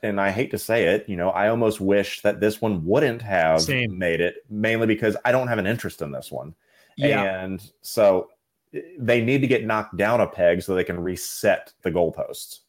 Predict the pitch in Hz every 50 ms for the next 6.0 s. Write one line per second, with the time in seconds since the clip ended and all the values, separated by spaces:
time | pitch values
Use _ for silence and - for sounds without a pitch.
0 | _ - _ - _ - _ - 127 - 95 92 90 87 85 82 78 82 82 80
1 | - _ - - 117 104 123 120 110 85 85 107 110 131 139 113 110 104 - 101
2 | 90 101 90 92 - 107 98 - - 98 92 95 87 - 85 87 92 98 104 107
3 | 101 98 90 87 - 90 87 87 - - - - - 90 87 87 85 85 92 87
4 | 73 76 - 110 104 90 - - 92 85 85 82 78 - 92 - - - 135 123
5 | 113 104 - - 104 101 101 95 95 92 87 92 90 87 - 101 95 104 107 95